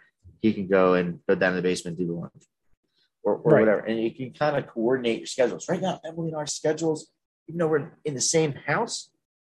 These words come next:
Speaker 2: Totally
Speaker 1: we're together,
Speaker 2: different.
Speaker 1: our schedules are completely different, and we're not communicating as to what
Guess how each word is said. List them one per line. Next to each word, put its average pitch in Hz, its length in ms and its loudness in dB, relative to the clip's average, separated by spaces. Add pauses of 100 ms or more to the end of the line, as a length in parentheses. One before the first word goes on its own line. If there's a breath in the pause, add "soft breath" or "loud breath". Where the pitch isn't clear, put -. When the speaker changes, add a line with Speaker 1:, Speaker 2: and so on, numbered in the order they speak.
(240)
Speaker 2:
Totally 127 300 6
Speaker 1:
we're 117 40 4
together, 160 260 6
Speaker 2:
different. - 160 0 (380)
Speaker 1:
our 165 120 2
schedules 196 480 2
are - 20 -10
completely 151 420 2
different, 185 360 -2
and 147 80 -4
we're 147 60 -4
not 180 220 -8
communicating 165 600 0 (520)
as 156 140 -2
to 147 100 -2
what 160 400 2